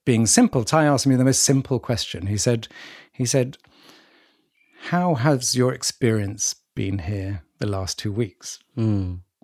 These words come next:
Speaker 1: Couldn't be more simple. But what I heard come out of my mouth with that, because I hadn't thought about it, I said, "These have been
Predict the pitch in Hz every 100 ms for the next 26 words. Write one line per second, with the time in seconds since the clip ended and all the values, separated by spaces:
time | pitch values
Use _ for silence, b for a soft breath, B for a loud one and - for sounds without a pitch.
0 | _ _ _ _ 143 175 143 139 131 117
1 | 143 139 98 95 - B B B B -
2 | 120 143 185 160 127 151 - 127 120 117
3 | 110 107 110 123 147 117 95 120 117 135
4 | 143 147 131 127 - 143 196 - 98 95
5 | 110 113 123 107 127 123 - 113 113 107
6 | 104